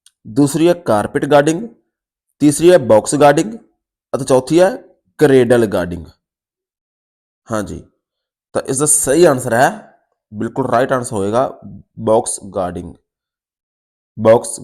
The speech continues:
ਗਾਰਡਿੰਗ। ਠੀਕ ਹੈ ਦੋਸਤੋ, ਸੋ ਇਸ ਦੇ ਨਾਲ ਹੀ ਸਾਡੀ ਅੱਜ ਦੀ ਵੀਡੀਓ ਖਤਮ ਹੁੰਦੀ ਹੈ।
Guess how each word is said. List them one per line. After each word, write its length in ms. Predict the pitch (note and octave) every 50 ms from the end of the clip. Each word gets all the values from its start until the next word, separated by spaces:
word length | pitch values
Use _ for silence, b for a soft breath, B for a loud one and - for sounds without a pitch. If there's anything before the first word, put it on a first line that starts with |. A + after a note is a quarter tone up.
| F#2+
ਗਾਰਡਿੰਗ। 340 | F#2+ E2 E2 E2+ E2 D#2 - _ _ _ _ _ _ _ _ _ _ _ _ _ _ _ _ _ _ _ _ _ _
ਠੀਕ 100 | B2+ B2+
ਹੈ 60 | D#3+
ਦੋਸਤੋ, 380 | F3 F#3 F#3+ F#3+ F3 E3 - B B B B B B B B _ _ _ _
ਸੋ 180 | - B2+ C3+
ਇਸ 80 | D#3 D3+
ਦੇ 80 | F3
ਨਾਲ 160 | E3 D3+ D3 D3+
ਹੀ 40 |
ਸਾਡੀ 260 | D3+ - C3 C3 C#3+ -
ਅੱਜ 220 | - - A2 A2+
ਦੀ 180 | A#2+ B2+ C#3 B2
ਵੀਡੀਓ 220 | A#2+ C#3 C#3 C3+
ਖਤਮ 260 | C3 B2+ A#2 C3+ C#3
ਹੁੰਦੀ 220 | C#3+ C3 B2+ B2 C#3+
ਹੈ। 300 | D3+ F#3+ F#3 _ _